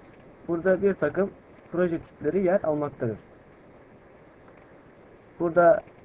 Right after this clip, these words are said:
örnek olması için ben burada Windows Application uygulamasını açacağım. İsmini değiştiriyorum. Evet. İsmini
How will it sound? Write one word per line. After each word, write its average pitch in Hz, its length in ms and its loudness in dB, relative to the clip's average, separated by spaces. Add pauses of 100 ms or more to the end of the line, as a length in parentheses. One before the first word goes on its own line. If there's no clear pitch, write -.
örnek 160 340 0
olması 143 360 2
için 139 260 -4
ben 135 200 2
burada 139 240 -2
Windows 143 480 -6
Application 127 520 -10
uygulamasını 117 420 -6
açacağım. 113 400 -8 (540)
İsmini 143 400 -6 (140)
değiştiriyorum. 123 580 -4 (1040)
Evet. 110 340 -8 (1400)
İsmini 196 460 -4